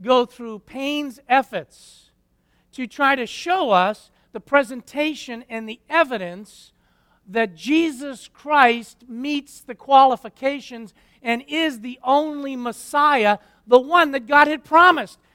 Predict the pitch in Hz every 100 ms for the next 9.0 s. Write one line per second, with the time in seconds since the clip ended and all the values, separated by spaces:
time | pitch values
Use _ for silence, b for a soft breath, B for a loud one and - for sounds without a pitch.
0 | _ 262 262 226 - 320 294 262 254 285
1 | 285 240 - 214 202 196 b _ - 254
2 | 226 - 170 190 175 165 156 156 123 104
3 | _ _ _ _ _ _ _ _ _ _
4 | _ _ _ _ _ _ _ _ _ _
5 | _ _ _ _ _ _ _ _ _ _
6 | _ 240 202 233 311 349 320 247 - 311
7 | 285 254 220 220 220 208 226 285 208 214
8 | 208 175 196 190 220 180 - 247 208